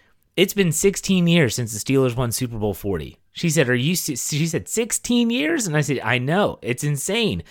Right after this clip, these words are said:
I mean, we were dating. We weren't even married. We just had our anniversary on the thirtieth of June, and that was fourteen years of marriage. And I, and so we were just dating in college, and I was like, "Yeah, that's, this is mind-boggling."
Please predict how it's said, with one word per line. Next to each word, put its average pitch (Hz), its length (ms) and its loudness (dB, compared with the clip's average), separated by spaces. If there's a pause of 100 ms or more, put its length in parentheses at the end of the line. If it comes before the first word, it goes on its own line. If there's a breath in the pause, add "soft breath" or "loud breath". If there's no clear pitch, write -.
(200 loud breath)
I 139 60 -4
mean, 151 120 2
we 165 100 0
were 185 140 2
dating. 113 520 0 (180)
We 117 80 0
weren't 151 160 2
even 127 180 0
married. 110 400 -2 (160)
We 123 140 -2
just 131 160 -2
had 135 120 2
our 123 120 2
anniversary 120 480 0
on 107 80 -2
the 95 80 -8
thirtieth 123 420 -2
of 107 80 -6
June, 95 460 -2 (340 loud breath)
and 120 360 6
that 127 120 6
was 123 140 -2
fourteen 127 480 -2
years 127 240 0
of 110 60 -6
marriage. 120 420 -4 (320 loud breath)
And 123 80 0
I, 135 80 4
and 123 120 -2
so 143 120 4
we 147 100 2
were 190 140 0
just 110 200 -2
dating 135 360 2
in 113 100 -2
college, 110 540 -2
and 110 160 -4
I 135 60 -2
was 123 100 -4
like, 98 200 -8
"Yeah, 147 180 -2
that's, 160 300 -2
this 165 220 -2
is 117 280 -2
mind-boggling." 98 960 0